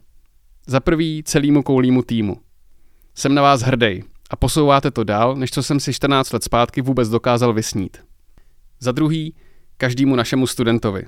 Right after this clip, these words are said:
za svěřenou důvěru a sem tam přimhouřený oko nad nějakou tou chybou.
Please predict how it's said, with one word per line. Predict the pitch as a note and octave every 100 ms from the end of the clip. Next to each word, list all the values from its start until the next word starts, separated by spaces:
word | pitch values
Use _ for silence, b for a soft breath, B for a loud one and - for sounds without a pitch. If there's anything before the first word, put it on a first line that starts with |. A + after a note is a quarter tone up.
| -
za | A2+
svěřenou | - C#3 C3 B2+ G#2+
důvěru | A#2 A#2+ C3+ E3 E3 - -
a | D3+
sem | - - C#3+ C3+
tam | C3
přimhouřený | B2+ C#3 C3+ C#3+ C#3 A#2
oko | G2+ C#3
nad | C3 A2+
nějakou | A#2 A#2+ A2+
tou | A#2
chybou. | A2 G#2+ G2